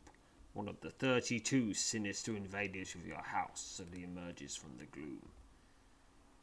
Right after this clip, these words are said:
Another armored bone warrior. It is a brutal stroke. Still slain, seventeen X P. The defeated skeleton collapses into a pile of splintered bone at your feet.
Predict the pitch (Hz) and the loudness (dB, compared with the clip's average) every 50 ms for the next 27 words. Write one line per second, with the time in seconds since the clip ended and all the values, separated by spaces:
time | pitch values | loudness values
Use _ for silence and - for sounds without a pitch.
0 | - - - - - - 57 71 80 87 - - 69 53 - 87 95 90 87 87 | -20 -20 -20 -20 -18 -14 -12 -10 -8 -8 -8 -6 -6 -6 -4 -4 -4 -6 -6 -6
1 | 87 90 - - 95 87 82 80 80 78 82 92 110 131 147 151 151 151 151 147 | -8 -10 -8 -8 -6 -4 -4 -4 -6 -6 -4 0 2 4 6 6 8 8 8 8
2 | 143 131 - - - - - - - - - - - - - - - - - - | 6 4 2 -6 -16 -20 -20 -20 -20 -20 -20 -20 -20 -20 -20 -18 -16 -14 -14 -12
3 | - - - 104 98 95 - 85 80 - - - - - 151 147 147 143 113 - | -8 -4 -2 -2 -2 -2 -4 -8 -8 -6 -6 -6 -4 0 2 2 4 2 0 -2
4 | - - - - - - - - - - - - - - - - - - - - | -6 -12 -16 -18 -18 -20 -20 -20 -20 -20 -20 -20 -20 -20 -20 -20 -18 -14 -12 -2
5 | - 196 190 170 - - - 107 101 101 101 98 98 95 - - - - - - | 2 4 4 4 4 2 0 -2 0 0 0 0 -2 -4 -8 -10 -16 -20 -12 -6
6 | - - 110 107 101 - - 95 85 71 65 64 - - - - - - 67 - | -4 -2 -2 -2 -2 -2 -2 -2 -2 -2 -4 -6 -6 -6 -6 -6 -6 -6 -8 -8
7 | - - - - - - - - - - - - - - - - - - - - | -8 -12 -16 -20 -20 -20 -20 -20 -20 -20 -20 -20 -20 -20 -20 -20 -20 -20 -20 -8
8 | - - 107 104 117 - - 151 147 135 - 120 123 113 107 - - 135 113 101 | -4 -2 0 0 0 2 6 8 8 8 8 6 4 2 2 2 4 4 2 2
9 | 98 90 - - 101 90 82 - - 139 160 151 - - - - - 107 - - | 0 0 -2 -4 -4 -4 -6 2 10 12 12 12 12 8 2 -4 -4 -4 -6 -8
10 | 95 95 90 - - 90 85 - - - 113 110 107 107 101 95 - - - - | -8 -8 -8 -8 -8 -10 -10 -4 0 4 6 8 8 8 6 4 0 -2 -2 0
11 | - 123 127 120 110 - 123 113 - - 123 123 123 117 110 104 92 90 - 107 | 2 2 2 2 2 0 0 0 2 2 4 4 4 4 4 2 0 -2 -4 -4
12 | 92 - - - 113 92 - - - - | -4 -4 -4 -2 -2 -2 -2 -4 -10 -12